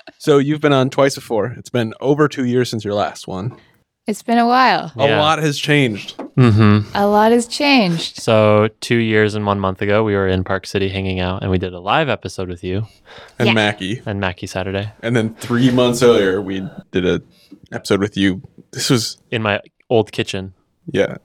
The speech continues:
Speaker 2: With a
Speaker 1: With,
Speaker 2: gradient
Speaker 1: with
Speaker 2: puzzle.
Speaker 1: very
Speaker 3: And
Speaker 1: weird
Speaker 3: we did a gradient puzzle.
Speaker 1: And then sent
Speaker 3: Uh.
Speaker 1: you to a horse show. <laughs>
Speaker 2: And that was my first time in San Francisco.
Speaker 3: That was our first time meeting.
Speaker 2: <laughs>
Speaker 3: Yeah. That was a great
Speaker 2: And I'm back. So it must have been good.
Speaker 3: Yeah.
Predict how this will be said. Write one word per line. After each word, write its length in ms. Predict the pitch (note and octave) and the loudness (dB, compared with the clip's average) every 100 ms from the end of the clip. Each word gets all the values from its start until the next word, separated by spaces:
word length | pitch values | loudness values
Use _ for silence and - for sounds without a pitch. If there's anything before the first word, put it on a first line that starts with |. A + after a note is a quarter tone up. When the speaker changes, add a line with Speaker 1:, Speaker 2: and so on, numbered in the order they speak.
| - | -4
Speaker 2:
With 120 | G3+ | 2
a 40 | C3 | 2
Speaker 1:
With, 80 | |
Speaker 2:
gradient 440 | E3 G3 F3+ E3 - | 4 2 2 -2 -4
Speaker 1:
with 100 | D#3 A#2+ | -4 -4
Speaker 2:
puzzle. 100 | - | 2
Speaker 1:
very 200 | B2 B2 | 2 4
Speaker 3:
And 140 | A#2 | 4
Speaker 1:
weird 140 | A2+ A2+ | 2 4
Speaker 3:
we 60 | |
did 140 | A2 G#2 | 2 0
a 40 | _ - | _ -2
gradient 480 | A#2 A2 G#2+ A2 | 0 2 0 -4
puzzle. 500 | A2 G#2 G#2 G2 G2 _ _ _ _ - | -6 -4 -2 -4 -6 _ _ _ _ -2
Speaker 1:
And 200 | C3 A#2+ | 0 2
then 220 | A#2+ A2+ - _ - | 0 -4 -16 _ -12
sent 340 | - B2+ A#2+ B2+ | -2 2 2 2
Speaker 3:
Uh. 20 | |
Speaker 1:
you 80 | C3 | -2
to 240 | - B2+ | -2 0
a 80 | A#2+ | 0
horse 380 | A#2+ B2 - - | 2 0 0 -8
show. 360 | - A#2+ A2+ C3+ | -2 0 0 -2
<laughs> 1080 | - - - - A#3+ A#3 - - A3 A#3 - _ _ _ - | -2 -2 0 -2 0 -2 -2 -2 -2 -4 -6 _ _ _ -10
Speaker 2:
And 140 | - G#3 | -6 -2
that 160 | F#3+ F#3+ | 0 0
was 160 | G#3+ | 0
my 140 | A3+ A3+ | -2 -2
first 280 | A3+ A3 | -2 -2
time 200 | - A3+ | -2 0
in 100 | A3+ | 0
San 220 | A3+ A3+ A#3 | 0 2 2
Francisco. 420 | A#3 D4 - - | 0 -6 -8 -2
Speaker 3:
That 60 | |
was 140 | A#2 - | -2 -2
our 60 | |
first 200 | - E3+ | -4 -4
time 160 | - E3+ | -2 -2
meeting. 400 | E3 G3 D3 A2+ | 2 2 2 0
Speaker 2:
<laughs> 40 | - | 0
Speaker 3:
Yeah. 360 | F4+ G3+ G3+ - - - | 2 2 -2 -4 -12 -6
That 60 | C#3 | 0
was 140 | D#3 | 0
a 100 | F3 | 2
great 360 | B3+ B2 E3+ - _ - | 2 2 2 0 _ 0
Speaker 2:
And 160 | B3+ | 2
I'm 100 | D4 C4+ | 0 -2
back. 400 | D4 F#4 B3+ G3+ A#3 A#3 B3 | 0 2 0 0 -2 0 0
So 160 | B3+ | 0
it 80 | C4 | 0
must 260 | C#4 D#4+ D#4 | 2 0 -2
have 100 | - | -4
been 200 | E4 E4 | -4 -2
good. 100 | F4+ | 2
Speaker 3:
Yeah. 460 | G4+ D#4+ E3 B2 | 4 4 4 0